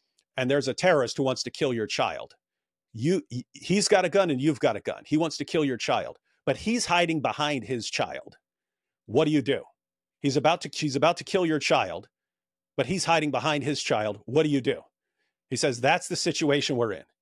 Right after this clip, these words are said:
It's, it, there's no good si-, there's no good situation here. Either I let him kill my child because I don't want to shoot and hit his child, or I shoot and I have to, I have to kill his child to get to him.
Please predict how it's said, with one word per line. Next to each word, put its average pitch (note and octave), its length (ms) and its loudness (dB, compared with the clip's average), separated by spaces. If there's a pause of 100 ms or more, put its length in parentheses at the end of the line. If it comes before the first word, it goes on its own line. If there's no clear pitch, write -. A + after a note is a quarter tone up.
(160)
It's, C3 160 -4
it, C3 220 -2
there's C3+ 220 4
no E3 160 6
good D#3+ 240 2
si-, - 240 -4
there's C3+ 200 4
no D#3+ 180 8
good D3 240 2
situation C#3 560 -2
here. G#2+ 260 -10
Either D#3+ 220 4
I C#3 80 2
let D#3+ 220 4
him F3 100 0
kill E3 240 0
my D#3 220 2
child A#2+ 320 -4
because C3 200 -4
I C3+ 80 2
don't C#3 80 2
want C3+ 120 0
to G#2+ 40 -4
shoot E3 400 2
and A2+ 120 -6
hit C3+ 160 0
his C3+ 160 -4
child, G#2 320 0 (420)
or G3 180 8
I F3+ 100 6
shoot A#3+ 380 0
and D#3 140 0
I C#3 120 2
have E3 120 0
to, D3 200 2
I D#3 60 6
have E3 100 4
to D3 80 -2
kill F3+ 220 4
his G3 180 2
child B2+ 300 2
to B2+ 60 -2
get B2 160 -6
to A2+ 80 -6
him. C#3 300 0